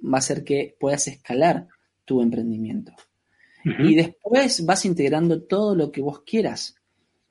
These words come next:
Speaker 1: y no pasa nada. Entonces, foco en lo que más te guste, en lo que seas más experta, en lo que más te destaque, en lo que vos te sientas más confiado, más confiada, en lo que podés dar con mayor naturalidad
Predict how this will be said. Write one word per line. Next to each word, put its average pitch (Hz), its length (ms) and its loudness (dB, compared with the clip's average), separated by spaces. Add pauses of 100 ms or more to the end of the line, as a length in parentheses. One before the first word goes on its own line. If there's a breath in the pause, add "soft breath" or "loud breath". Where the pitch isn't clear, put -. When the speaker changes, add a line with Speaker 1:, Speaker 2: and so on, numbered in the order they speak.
Speaker 1:
y 143 80 0
no 156 140 2
pasa 170 240 0
nada. 160 140 2
Entonces, 135 340 -4 (100)
foco 220 560 -2 (400 soft breath)
en 147 220 2
lo 147 120 2
que 151 80 0
más 196 200 0
te 170 100 2
guste, 180 540 0
en 147 60 -2
lo 139 100 -2
que - 80 -8
seas 165 260 -6
más 160 160 -4
experta, 170 720 -4
en - 100 -4
lo 135 80 -4
que - 40 -16
más 170 160 -2
te 175 120 -2
destaque, 170 720 0
en 175 140 -4 (400 loud breath)
lo 135 80 2
que 147 100 -4
vos 170 120 2
te 175 100 -4
sientas 165 560 0 (200 soft breath)
más - 160 -4
confiado, 151 640 2
más 156 180 -4
confiada, 156 720 0 (200 loud breath)
en 135 120 -2
lo 131 100 0
que 139 120 -2
podés 160 460 2
dar 175 360 4 (360 soft breath)
con 139 220 0
mayor 156 420 0
naturalidad 147 880 0